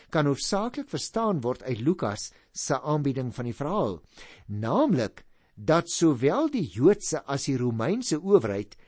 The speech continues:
Jesus onskuldig vind, maar tog uiteindelik oorlewer om gedood te word. Hulle dink en doen naamlik eners,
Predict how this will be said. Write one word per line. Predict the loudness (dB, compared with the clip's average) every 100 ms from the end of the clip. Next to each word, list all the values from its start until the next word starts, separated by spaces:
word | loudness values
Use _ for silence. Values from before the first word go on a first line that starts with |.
| _ -16
Jesus | 0 4 4 2 -4 -6 _ 4
onskuldig | 4 4 -2 -4 -6 -2 0 4 4 2
vind, | -2 -6 -8 -14 -20 _ _
maar | -8 -2 0 0 -4 _
tog | 0 0 0 -2
uiteindelik | -2 -2 -2 0 2 -2 -6
oorlewer | -2 2 2 2 -4 -6 -10 _ _ _ -4
om | -2
gedood | -2 0 0 -2
te | -8
word. | -12 -18 -20 _ _ _ _ -20 -10 0
Hulle | 4 2 4
dink | 6 6 2 -6 -6
en | -6 2
doen | 4 4 2 -4
naamlik | -6 -2 -2 -2 -4 2
eners, | 2 2 -8 -18